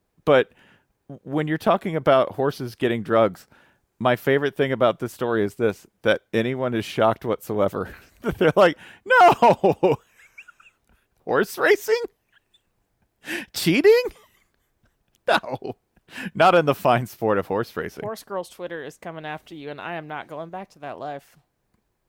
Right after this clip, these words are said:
Speaker 1: I'm not impugning show ponies. I'm not impugning
Speaker 2: You already impugned S M U, buddy.
Speaker 1: dressage,
Speaker 2: Thin
Speaker 1: dressage.
Speaker 2: fucking ice.
Speaker 1: I'm not, I'm not saying anything about Tennessee walking horses, though I could.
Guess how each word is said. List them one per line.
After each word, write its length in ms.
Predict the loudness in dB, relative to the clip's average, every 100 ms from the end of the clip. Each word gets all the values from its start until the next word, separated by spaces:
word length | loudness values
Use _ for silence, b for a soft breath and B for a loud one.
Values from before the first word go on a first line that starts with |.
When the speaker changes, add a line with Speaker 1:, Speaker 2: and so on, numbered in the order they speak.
| _ 0
Speaker 1:
I'm 220 | 2 2
not 240 | 2 2
impugning 720 | 0 -6 -6 -6 -4 -4 -4 -10
show 420 | -10 0 2 2
ponies. 580 | 2 0 -2 -8 -12 -4 0
I'm 160 | 0
not 220 | 2 0
impugning 560 | 0 -6 -8 -4 -4 -6 b b
Speaker 2:
You 140 | -8
already 460 | -4 -4 -4 -8 -10
impugned 420 | -14 -14 -14 -10
S 220 | -12 -12
M 140 | -16 -16
U, 180 | -14 -14
buddy. 380 | -14 -14 -16 -18 -12
Speaker 1:
dressage, 920 | -4 0 0 4 4 2 -4 -16 -18 _ _ -8
Speaker 2:
Thin 140 | -6
Speaker 1:
dressage. 600 | -2 0 2 2 2 0
Speaker 2:
fucking 360 | -4 -6 -12 -12
ice. 600 | -16 -16 -18 -20 -20 -20 b b b b b _
Speaker 1:
I'm 160 | 0 2
not, 260 | 4 4 2
I'm 200 | 0 2
not 260 | 2 2 _ _ _ -20 -20 -12
saying 340 | 0 0 2
anything 400 | -2 -4 -2 -2
about 240 | 2 2 2
Tennessee 400 | 0 -2 -2 0
walking 380 | 2 2 0
horses, 420 | -6 -6 -8 -16 0
though 220 | 2 4
I 140 | 2
could. 500 | 2 4 4 6 2